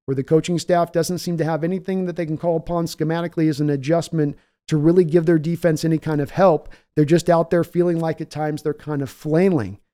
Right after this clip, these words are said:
And this feeling that continues to permeate through at times gets really frustrating when you don't feel like your coaching staff has a lot of answers.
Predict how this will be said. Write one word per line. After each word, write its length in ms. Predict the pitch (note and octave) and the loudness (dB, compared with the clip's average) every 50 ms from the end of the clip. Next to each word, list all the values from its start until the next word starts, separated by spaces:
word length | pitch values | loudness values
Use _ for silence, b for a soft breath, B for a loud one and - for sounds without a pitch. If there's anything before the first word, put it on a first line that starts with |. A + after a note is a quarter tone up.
| _ _ _ _ _ - | _ _ _ _ _ -2
And 380 | C3+ D3+ D3+ D3+ D3+ D3 - - _ _ | 0 2 2 2 2 0 -4 -8 _ _
this 300 | D3 D3 E3 F3 - - | 0 2 2 2 2 -2
feeling 400 | - - G#3 G#3 A3+ A3 G#3 G3 | -6 -4 0 2 2 4 4 2
that 120 | F#3 F3 F3 | 2 0 -2
continues 440 | - E3 D#3+ - F#3 F#3 F#3 F3 F3+ | -2 -4 -2 -2 0 0 0 0 -2
to 40 | |
permeate 480 | F3 - - F#3 F3 F3 E3+ E3 E3+ E3 | -4 -2 0 0 2 2 0 0 -2 -4
through 220 | _ - G#3+ A#3 | _ -4 -4 -2
at 100 | A3+ E3+ | -2 -4
times 380 | - E3+ E3+ E3 D#3 D#3 D#3 - | -4 -2 -2 0 0 0 -2 -2
gets 240 | - D#3+ D3 - - | -4 -6 -6 -6 -4
really 260 | D3 E3 F3+ F3+ F#3 | -2 0 2 2 2
frustrating 640 | F#3 - - G3+ F#3+ - - - E3+ D#3+ D#3 D3+ D3+ | 0 2 2 2 2 2 2 0 0 2 2 2 2
when 120 | D3 D3+ | 0 0
you 100 | D3+ D3+ | 0 0
don't 280 | C#3 D#3 D#3 F3 E3+ - | 0 0 0 0 0 -4
feel 120 | - F3+ | -2 0
like 180 | E3+ E3 E3 - | 0 0 0 -2
your 100 | E3+ D#3+ | -4 -4
coaching 300 | - E3 D#3+ - E3+ E3 | -2 -2 -2 -2 -2 -4
staff 320 | D3+ - D#3+ D#3 D3 D3 | -4 -2 -4 -4 -4 -4
has 300 | - D3+ E3 D#3+ D#3 D3 | -4 -2 -2 0 -2 -2
a 60 | - | -6
lot 300 | - D3+ D3 D3 D3+ D3 | -6 -4 0 0 0 0
of 100 | C#3+ B2 | -2 -2
answers. 520 | D3 E3 E3+ E3+ - - - - - - | -2 -2 -2 -2 -4 -8 -14 -16 -16 -20